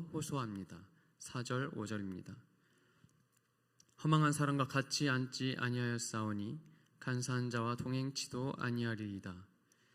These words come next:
내가 행악자의 집회를 미워하오니 악한 자와 같이 앉지 아니하리이다."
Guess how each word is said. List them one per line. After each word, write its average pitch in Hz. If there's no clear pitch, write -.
내가 117
행악자의 135
집회를 131
미워하오니 123
악한 127
자와 120
같이 131
앉지 127
아니하리이다." 104